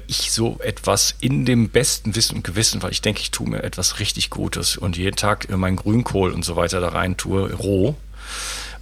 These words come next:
äh, dann kann ich da wirklich Probleme haben. Das sind jetzt jenseits von, von mir, von, von, von I G G, aber das, ich will das nur untermauern, dass eine Rotationsdiät eine sinnvolle Sache ist, weil, ähm, in halt,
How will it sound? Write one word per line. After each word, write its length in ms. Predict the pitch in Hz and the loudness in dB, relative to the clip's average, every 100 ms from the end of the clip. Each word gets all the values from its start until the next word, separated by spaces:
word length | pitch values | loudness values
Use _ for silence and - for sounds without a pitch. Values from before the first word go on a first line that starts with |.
| - | 2
äh, 260 | 98 92 | 4 4
dann 240 | 85 104 113 | 4 4 4
kann 160 | 123 | 2
ich 80 | - | 2
da 160 | - 95 | 2 2
wirklich 300 | - - - | 0 -4 -2
Probleme 400 | 98 101 147 92 | 2 4 4 2
haben. 160 | 87 | 2
Das 140 | 87 - | 2 2
sind 200 | 98 - | 0 -2
jetzt 240 | 90 - - 92 | -2 -2 -2 0
jenseits 360 | 104 117 101 - | 2 2 2 0
von, 240 | - 92 | -2 -4
von 240 | - 92 | -2 -2
mir, 120 | 95 90 | 0 -2
von, 240 | 90 87 | -2 -4
von, 220 | - 85 | -4 -6
von 220 | - 90 | -4 -6
I 180 | 90 104 | -4 -4
G 160 | 90 90 | -2 0
G, 260 | 120 131 - | 2 0 0
aber 200 | 92 85 | 0 2
das, 240 | 87 - - - | 0 0 -6 -8
ich 160 | - - | -6 -4
will 100 | 107 | -6
das 300 | - 107 110 | -4 -6 0
nur 200 | 113 117 | 2 2
untermauern, 560 | 107 104 92 92 113 110 | 0 0 4 6 6 4
dass 160 | 95 | 0
eine 140 | 92 90 | 0 0
Rotationsdiät 1080 | 90 - 82 - 127 160 - - 90 87 - | 0 -2 0 2 4 4 0 -2 0 0 -2
eine 140 | 92 | -2
sinnvolle 440 | 92 113 104 95 | -2 0 0 2
Sache 260 | 92 117 - | 2 0 0
ist, 360 | - 101 - 92 | 0 0 0 2
weil, 400 | 92 101 120 127 - - - | 4 4 4 0 -6 -10 0
ähm, 520 | 107 104 101 98 101 - | 2 4 4 2 2 2
in 240 | 107 107 | 2 2
halt, 340 | 101 104 - | 2 2 0